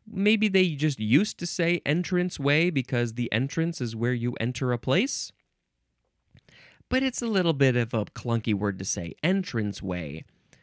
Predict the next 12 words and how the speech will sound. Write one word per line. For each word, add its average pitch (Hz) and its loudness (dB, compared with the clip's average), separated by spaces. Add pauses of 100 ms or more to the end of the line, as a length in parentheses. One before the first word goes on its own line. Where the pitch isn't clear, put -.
(340)
Why 156 -2
can't 190 0
we 160 4
just 143 -2
say 139 0
entryway? 101 0 (300)
Let's 196 -4
say 104 -2
that, - -8
entryway. 101 -2 (4000)
Next 180 0
is 139 4